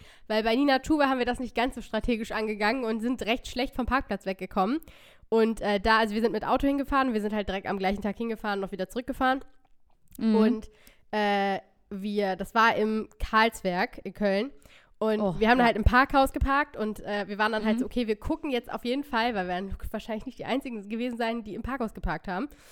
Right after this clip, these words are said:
Speaker 1: ähm, dass wir auf jeden Fall so strategisch vor, halt vor der, vom, vor der Zugabe quasi nach hinten gehen, zum Ausgang,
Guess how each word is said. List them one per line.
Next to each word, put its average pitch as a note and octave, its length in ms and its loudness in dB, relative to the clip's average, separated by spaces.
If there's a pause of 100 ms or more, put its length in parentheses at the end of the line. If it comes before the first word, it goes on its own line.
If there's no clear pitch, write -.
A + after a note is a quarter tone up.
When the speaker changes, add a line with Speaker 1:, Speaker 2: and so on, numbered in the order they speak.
(320)
Speaker 1:
ähm, A3+ 600 0 (220)
dass - 280 2
wir A3+ 80 4
auf A3+ 80 -2
jeden C4 140 2
Fall A3+ 220 2
so B3 440 2 (440)
strategisch B3 640 -2
vor, B3 360 2
halt A3 260 -2
vor A#3 180 0
der, G#3+ 320 2 (140)
vom, A3 420 0
vor A#3 160 -2
der G#3+ 160 -4
Zugabe G#3 480 0
quasi A3 300 -4
nach G3+ 120 -4
hinten B3+ 280 -2
gehen, A3 320 -4 (340)
zum - 160 -8
Ausgang, A#3 540 2